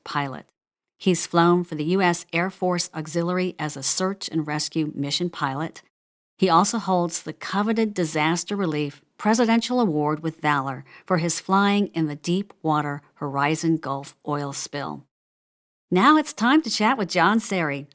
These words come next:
John, welcome to the show. It's awesome to have you here.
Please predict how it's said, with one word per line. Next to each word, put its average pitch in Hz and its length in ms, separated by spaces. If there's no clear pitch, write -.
John, 226 420
welcome 202 460
to 226 100
the 175 120
show. 190 480
It's 165 200
awesome 190 340
to 208 100
have 170 240
you 170 100
here. 139 360